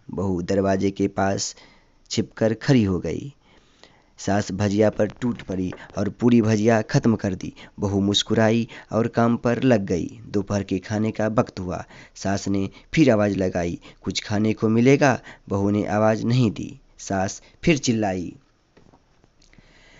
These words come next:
"भूखे मारोगे क्या?" बहू आई, सामने खिचड़ी रख दी। सास गुस्से से, "ये क्या है?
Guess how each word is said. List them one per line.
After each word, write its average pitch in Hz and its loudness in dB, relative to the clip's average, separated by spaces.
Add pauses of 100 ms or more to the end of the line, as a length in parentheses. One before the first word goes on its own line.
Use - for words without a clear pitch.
(300)
"भूखे 123 4
मारोगे 135 6
क्या?" 120 0 (220)
बहू 104 0
आई, 110 0
सामने 117 2
खिचड़ी 131 0
रख 104 0
दी। - -4 (200)
सास 101 -4
गुस्से 113 -2
से, 113 0
"ये 131 6
क्या 143 -4
है? 95 -6